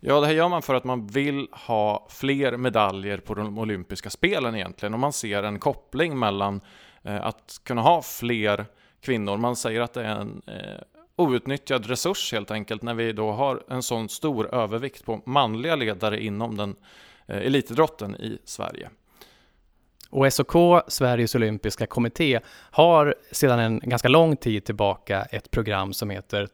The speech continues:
Speaker 2: Topp och Talang, som syftar till att, eh, idrottare ska kunna satsa på sin idrott heltid,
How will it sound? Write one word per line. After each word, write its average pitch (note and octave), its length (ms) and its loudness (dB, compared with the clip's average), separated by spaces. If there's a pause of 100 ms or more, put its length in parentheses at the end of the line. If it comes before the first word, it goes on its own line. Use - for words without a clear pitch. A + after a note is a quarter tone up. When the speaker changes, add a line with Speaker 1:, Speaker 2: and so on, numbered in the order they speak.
Speaker 2:
Topp - 220 -4
och G#2+ 80 -2
Talang, - 460 0 (300)
som G#2 640 0
syftar A2+ 360 -2
till G2+ 260 -4
att, G2 260 -4 (720)
eh, G#2 340 -4
idrottare C3 600 4
ska - 160 -2
kunna A2 340 0
satsa - 380 0
på B2 140 0
sin G#2 380 -2
idrott G#2+ 520 -2
heltid, G#2+ 580 0